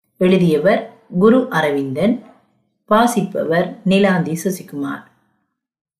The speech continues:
எழுத்தாளர் கே எஸ் சுதாகரின் பால்வண்ணம் சிறுகதை தொகுப்பை வாசிக்க எனக்கு ஒரு சந்தர்ப்பம் கிடைத்தது.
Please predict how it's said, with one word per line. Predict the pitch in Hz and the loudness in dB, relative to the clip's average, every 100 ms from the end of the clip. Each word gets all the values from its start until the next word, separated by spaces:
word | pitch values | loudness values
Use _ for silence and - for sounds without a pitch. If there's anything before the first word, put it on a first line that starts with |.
| _ | _
எழுத்தாளர் | 202 247 285 - 208 151 139 196 - - | 2 4 2 0 0 2 2 0 -4 -6
கே | 233 254 262 - | 0 0 0 0
எஸ் | 226 220 - | 0 0 -8
சுதாகரின் | - 208 254 277 277 262 262 262 - | 0 4 4 2 0 2 2 2 -2
பால்வண்ணம் | 202 226 233 233 233 233 233 | 0 2 2 2 0 0 -2
சிறுகதை | - 196 208 202 202 202 | 0 2 2 2 0 0
தொகுப்பை | 180 180 175 190 180 | -2 -2 0 -2 0
வாசிக்க | 170 185 208 - - 139 190 - - | 0 0 -2 -6 -10 -2 -2 -2 -2
எனக்கு | 196 208 214 208 | 2 2 2 0
ஒரு | 190 175 | 2 2
சந்தர்ப்பம் | - 208 226 247 - 170 | 0 2 2 0 -2 -4
கிடைத்தது. | - 135 131 147 131 | -4 -8 -6 -6 -6